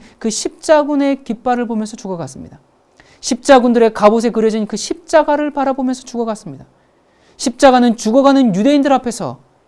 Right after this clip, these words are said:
예수님을 찬양하면서 춤을 추었습니다. 유대인들은 예수님 찬양하는 소리를 들어가면서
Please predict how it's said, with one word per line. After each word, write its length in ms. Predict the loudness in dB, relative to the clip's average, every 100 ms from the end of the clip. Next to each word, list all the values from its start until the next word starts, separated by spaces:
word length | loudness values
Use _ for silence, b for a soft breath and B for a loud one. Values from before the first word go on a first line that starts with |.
| _ _ -4
예수님을 680 | 2 2 2 -2 0 -2 -4
찬양하면서 720 | -4 -2 -2 -4 -6 -8 -14
춤을 320 | -12 -8 -8
추었습니다. 500 | -6 -10 -10 -16 -18 _ _ _ _ _ _ _ _ _ _ -10
유대인들은 640 | -6 -6 -6 -8 -10 -14 b b b b
예수님 680 | 0 0 0 -2 -2 -2 -4
찬양하는 720 | -6 -6 -4 -4 -6 -8 -10
소리를 520 | -10 -8 -6 -8 -10
들어가면서 720 | -8 -6 -6 -8 -10 -14 -14